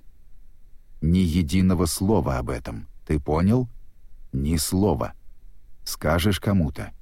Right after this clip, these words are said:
и пожалеешь". Кровь растекалась вокруг головы его матери. Она лежала неподвижно,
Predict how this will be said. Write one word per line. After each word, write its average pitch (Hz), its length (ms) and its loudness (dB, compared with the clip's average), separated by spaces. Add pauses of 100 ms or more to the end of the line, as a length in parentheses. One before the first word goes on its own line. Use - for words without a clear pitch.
(360)
и 95 100 4
пожалеешь". 78 760 -2 (1300)
Кровь 123 380 2
растекалась 113 840 2
вокруг 87 400 2
головы 80 380 2
его 76 280 2
матери. - 580 -2 (1120)
Она 92 200 6
лежала 95 380 4
неподвижно, 90 880 2